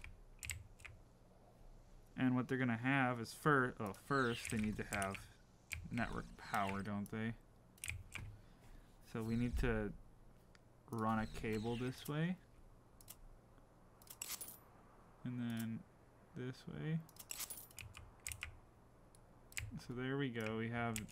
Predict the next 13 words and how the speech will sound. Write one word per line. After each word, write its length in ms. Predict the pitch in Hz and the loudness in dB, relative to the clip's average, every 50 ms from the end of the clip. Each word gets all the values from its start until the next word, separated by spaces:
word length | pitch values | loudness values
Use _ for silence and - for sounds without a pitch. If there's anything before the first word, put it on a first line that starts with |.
| - - | -4 -2
they 80 | 120 | 0
have 220 | 120 123 123 117 117 | 0 0 0 2 2
network 400 | 113 113 110 - - - 117 - - - - - - - | 2 2 0 0 -2 -4 -6 -4 -6 -8 -8 -8 -4 -2
power 340 | 113 110 104 104 107 107 104 | 0 0 0 0 0 0 0
now. 380 | 107 107 107 110 117 127 135 131 - - - - - - - - - - - - - - - - - - - - - - - - - - - - - - - - - - - - - - - - - - - - - - - - - - - - | 0 0 0 0 0 0 0 -2 -4 -10 -12 -14 -18 -20 -20 -20 -20 -20 -20 -20 -20 -20 -20 -20 -20 -20 -20 -20 -20 -20 -20 -20 -20 -12 -8 -8 -8 -8 -8 -10 -12 -12 -8 -8 -8 -8 -8 -12 -14 -16 -16 -18 -18 -18 -20 -16 -16 -14 -8 -6
They 80 | 117 110 - - | -6 -4 -4 -2
should. 240 | - 104 98 104 110 123 - - - - - - - - - - - - 127 123 | -2 -2 -2 -2 -2 -4 -8 -12 -18 -20 -20 -20 -20 -20 -20 -20 -6 -4 -2 -2
Okay, 260 | 104 - 104 92 - - - | -2 -2 -4 -4 -4 -2 0
and 180 | 113 113 120 | 0 4 8
then 380 | 131 139 135 123 120 131 131 - - - - - - - - - - - - - - - - - - - - - - - - - - - - - - - - - - - - - - - - | 10 10 10 10 8 6 2 0 -2 -10 -14 -14 -14 -14 -14 -16 -18 -18 -18 -16 -16 -16 -18 -18 -16 -14 -14 -14 -14 -16 -18 -18 -18 -18 -18 -18 -18 -16 -14 -14 -14 -14 -14 -16 -10 -2 2
they 160 | 127 135 151 156 | 4 6 8 8
need 240 | 135 110 104 - | 8 6 4 2
things. 280 | - - - - 151 | -2 -6 -8 -8 -8